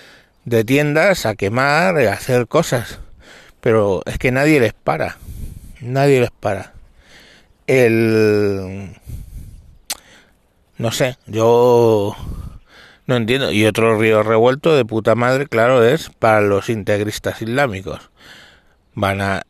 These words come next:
a reclutar lo que no está escrito en estas, en estos días. Entonces, bueno, pues ahí lo tienen, Francia planteándose si va a poner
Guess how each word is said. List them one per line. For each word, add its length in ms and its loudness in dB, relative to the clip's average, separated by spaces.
a 160 -2
reclutar 760 0
lo 180 -2
que 100 -4
no 60 -4
está 200 -2
escrito 540 0
en 80 -2
estas, 680 -6
en 100 -4
estos 400 -4
días. 440 -8
Entonces, 380 2
bueno, 360 2
pues 280 2
ahí 420 4
lo 200 2
tienen, 420 -2
Francia 680 -2
planteándose 960 0
si 220 -2
va 140 4
a 40 2
poner 540 0